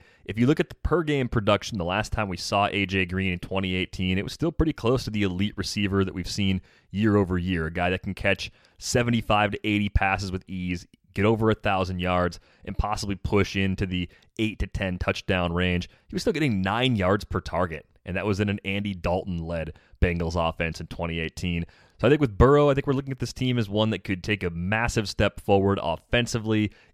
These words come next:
even though he's a rookie and he's gonna make some mistakes. I think he can elevate this offense. I think Green is part of what eases the transition for Burrow, having a legitimate,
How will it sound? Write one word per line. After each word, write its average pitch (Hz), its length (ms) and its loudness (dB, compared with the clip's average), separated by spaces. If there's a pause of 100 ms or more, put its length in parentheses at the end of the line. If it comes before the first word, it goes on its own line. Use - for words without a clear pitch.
(120)
even 120 240 0
though 120 100 6
he's 110 180 4
a 95 60 2
rookie 101 360 0
and 95 60 -2
he's 85 100 -6
gonna 98 160 0
make 98 220 0
some 95 160 -4
mistakes. 90 540 -2
I 82 40 -10
think 92 200 -8
he 104 80 -10
can 95 220 -10
elevate 101 520 -2 (240)
this 101 220 2
offense. 90 540 0
I 82 40 -12
think 82 300 -10
Green 101 420 0
is 92 160 -2 (340)
part 117 320 6
of 87 160 0
what 95 260 -2
eases 110 520 0
the 92 280 0
transition 98 680 0
for 87 180 -4
Burrow, 80 380 -2
having 107 380 0
a 104 40 2
legitimate, 104 600 0